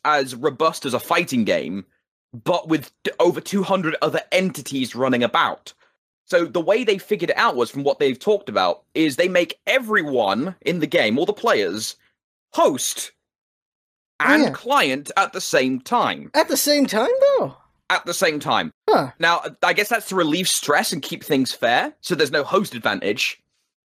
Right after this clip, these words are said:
Speaker 1: But, and there's, of course, there's other parts of this I won't know of, but that's what I know. But the problem is, let's say there's four of me, four of Scarf,
Speaker 2: <laughs>
Speaker 1: and we're all playing, you know, doing honor, probably getting our heads cut off.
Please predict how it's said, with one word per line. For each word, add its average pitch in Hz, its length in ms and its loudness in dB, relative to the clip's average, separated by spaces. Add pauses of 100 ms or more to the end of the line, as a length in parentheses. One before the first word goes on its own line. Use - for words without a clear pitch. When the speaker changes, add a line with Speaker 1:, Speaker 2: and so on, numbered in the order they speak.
(360)
Speaker 1:
But, 170 500 0
and 170 220 0
there's, 175 140 0
of 170 200 -4
course, 170 200 0
there's 123 180 -6
other 131 180 0
parts - 340 -2
of 95 60 -20
this 104 160 -8
I 117 60 2
won't 104 240 -2
know 92 220 0
of, - 280 -2 (360)
but - 160 -2
that's - 260 -2
what 101 180 0
I 104 60 2
know. 87 320 0 (200)
But 113 180 0
the - 60 -10
problem 233 380 0
is, 95 380 -4 (500)
let's 240 160 2
say 220 380 0 (240)
there's 165 380 0 (340)
four 320 160 4
of 226 60 -4
me, 196 300 -4 (100)
four 185 220 2
of - 60 -4
Scarf, 85 400 -2 (300)
Speaker 2:
<laughs> 196 300 -4
Speaker 1:
and 160 320 0
we're 208 140 0
all 233 100 6
playing, 151 380 0
you 143 80 -4
know, 135 100 4
doing 165 320 2
honor, 127 200 2 (140)
probably 123 220 -2
getting 123 180 2
our 104 80 0
heads 110 160 -4
cut 87 140 -2
off. - 200 -2